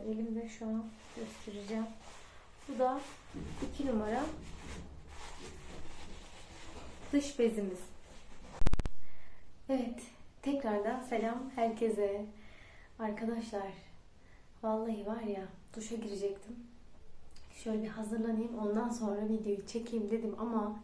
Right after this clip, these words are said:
<laughs> gerçekten fırsat olmuyor. Yani olmadı, ata uyudu, yemek yaptım. Birkaç bir şey vardı. Hemen videonun karşısına geçtim. Vallahi hiç halim için kusura bakmayın.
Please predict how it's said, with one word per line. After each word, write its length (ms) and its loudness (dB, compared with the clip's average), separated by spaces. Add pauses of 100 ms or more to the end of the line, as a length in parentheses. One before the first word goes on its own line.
<laughs> 140 -10
gerçekten 640 -2 (680)
fırsat 480 4
olmuyor. 760 4 (240)
Yani 200 2
olmadı, 500 2
ata 300 -4
uyudu, 260 -2
yemek 340 -2
yaptım. 360 -8 (640)
Birkaç 340 -6
bir 60 -12
şey 280 -2
vardı. 480 -4 (320)
Hemen 640 0 (540)
videonun 400 0
karşısına 420 -2
geçtim. 440 -2
Vallahi 360 -4
hiç 280 -10
halim 360 2
için 220 -6
kusura 280 -2
bakmayın. 460 0